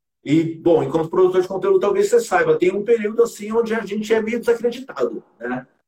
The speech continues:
Tipo, onde, onde as pessoas falam, "Ah,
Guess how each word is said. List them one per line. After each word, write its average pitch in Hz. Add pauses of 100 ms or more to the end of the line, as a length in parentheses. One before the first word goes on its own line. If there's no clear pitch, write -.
(240)
Tipo, 139
onde, 139 (340)
onde 131
as 151
pessoas 170
falam, 160
"Ah, 190